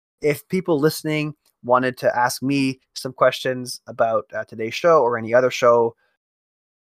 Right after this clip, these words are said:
that you've listened to so far, you can do so on all socials. That's roll underscore play underscore chat. If you don't wanna be beholden to some arbitrary character limit, you can email me at contact roleplaychat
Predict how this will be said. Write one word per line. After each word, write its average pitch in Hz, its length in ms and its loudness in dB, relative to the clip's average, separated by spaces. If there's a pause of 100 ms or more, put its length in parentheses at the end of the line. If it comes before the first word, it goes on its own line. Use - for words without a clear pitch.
(120)
that 107 200 -6 (160)
you've 107 220 -20
listened 120 300 -12
to 120 120 -10
so 101 160 -10
far, 160 480 6
you 113 120 -10
can 120 140 -20
do 120 120 -12
so 117 420 -6
on 110 220 -16
all 123 180 -6
socials. 117 500 -14
That's - 180 -18
roll 117 520 -4
underscore 110 420 -16
play 110 440 -6
underscore 110 400 -16
chat. 151 400 2 (380)
If - 60 -20
you 123 60 -8
don't 139 180 2
wanna 143 180 2
be 127 140 -2
beholden 135 540 -4 (120)
to 120 80 -20
some 120 460 -4
arbitrary 131 580 0
character 151 420 0
limit, 147 360 -2 (320)
you 123 60 -20
can 117 220 -16
email 143 260 2
me 135 240 0
at 107 100 -4
contact 123 520 -2
roleplaychat 110 600 -8